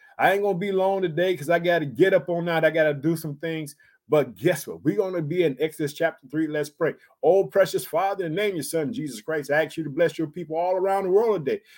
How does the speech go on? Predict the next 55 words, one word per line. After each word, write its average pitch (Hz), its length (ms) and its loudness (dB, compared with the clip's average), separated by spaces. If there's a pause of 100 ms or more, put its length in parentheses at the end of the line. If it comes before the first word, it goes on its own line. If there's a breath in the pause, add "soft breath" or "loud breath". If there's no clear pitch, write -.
(160 loud breath)
that 165 260 4
you 196 240 2
open 220 580 4
the 175 120 6
windows 202 440 2
of 185 140 4
heaven 190 280 2
and 165 180 -4
pour 196 180 0
them 196 160 -2
out 160 240 -6
blessings 170 360 -4
that 165 120 -4
they 170 80 -2
won't 180 320 -4
have 175 220 -2
room 220 460 -2
enough 226 220 -4
to 190 80 -2
receive 190 360 -2
them. - 140 -2 (360 loud breath)
I 190 160 6
pray, 220 340 6
Father, 175 380 -2
that 151 80 -12
they 185 180 -2 (140)
hang 233 300 2
in 208 160 2
there 131 200 -4 (320 soft breath)
and 156 100 -4
they 202 140 2
trust 220 500 0
you 180 100 2
in 180 80 -2
their 185 160 -2
destiny 165 560 0
and 160 100 -4
their 170 280 -4
purpose, 208 360 -2 (300 soft breath)
that 175 200 0
you 214 120 2
have 170 240 0
purpose 247 400 -4
in 170 140 -6
their 165 140 -2
lives, 165 400 -4
Father, 180 340 -6
that 170 220 0 (320 loud breath)
they 240 200 10
will 233 160 -4
see - 260 -8
it 208 160 -10
come 220 220 2
to 202 100 -4
fruition, 180 540 -2